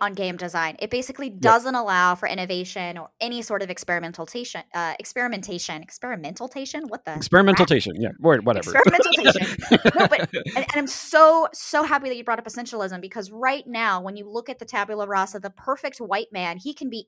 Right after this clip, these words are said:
Speaker 1: any protagonist. He can be in
Speaker 2: Yep.
Speaker 1: any setting. He can go to space.
Speaker 2: Not
Speaker 1: He
Speaker 2: only
Speaker 1: can,
Speaker 2: that,
Speaker 1: like
Speaker 2: but also you can turn,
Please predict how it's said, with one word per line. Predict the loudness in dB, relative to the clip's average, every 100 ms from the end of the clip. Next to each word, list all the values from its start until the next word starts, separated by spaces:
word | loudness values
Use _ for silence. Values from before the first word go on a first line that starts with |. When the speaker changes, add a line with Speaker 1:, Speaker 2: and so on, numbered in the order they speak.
| _
Speaker 1:
any | -4 -4 -4
protagonist. | -6 -8 0 0 0 -6 -16 -18
He | -10
can | -8
be | -4
in | -2
Speaker 2:
Yep. | -2 -2
Speaker 1:
any | -4 -6 -10
setting. | -8 -6 -6 -8 -12
He | -12
can | -8 -6
go | 0 0
to | -2
space. | -8 -6 -4 -4 -6 -12 0
Speaker 2:
Not | 4 6
Speaker 1:
He | 8
Speaker 2:
only | 6
Speaker 1:
can, | 8
Speaker 2:
that, | 8 8
Speaker 1:
like | 8
Speaker 2:
but | 8
also | 8 6 4
you | 2 2
can | 2 2
turn, | 0 -2 0 4 4 4 0 -6 -10